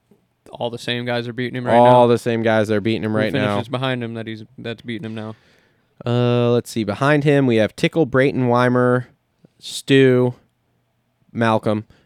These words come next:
Speaker 2: uh, Barsha, <laughs> Freeze,
Speaker 1: Must not have been
Speaker 2: A-Ray,
Speaker 1: a contract here.
Speaker 2: Seven Deuce Deuce, Bogle, and Angelo Pellegrini.
Speaker 1: Pellegrini.
Speaker 2: <laughs>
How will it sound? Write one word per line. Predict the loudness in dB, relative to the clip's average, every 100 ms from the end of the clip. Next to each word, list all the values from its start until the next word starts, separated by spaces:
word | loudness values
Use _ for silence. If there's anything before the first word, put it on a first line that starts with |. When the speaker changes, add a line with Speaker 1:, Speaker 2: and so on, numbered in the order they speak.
| _
Speaker 2:
uh, | -4 0 2 0 -2
Barsha, | 0 2 4 4 2 -2 -2 0 0
<laughs> | -6 -20 _
Freeze, | -10 -2 2 2 0 -2 -6
Speaker 1:
Must | 0 2 4
not | 4
have | 4
been |
Speaker 2:
A-Ray, | 2
Speaker 1:
a | 0
contract | -6 -6 -8 -8
here. | -8 -10 -12
Speaker 2:
Seven | -8 2 2 4
Deuce | 2 0 0
Deuce, | 0 2 0 -6 -12 0
Bogle, | 2 2 2 2 2 -2
and | -4 -4 -4 -4
Angelo | -4 -2 0 0 2 2 2 2 0 -4 _ _ _ _ _ -6
Pellegrini. | 0 2 2 0 -2 -2 -4 -2
Speaker 1:
Pellegrini. | -2 0 0 2 0 0
Speaker 2:
<laughs> | -2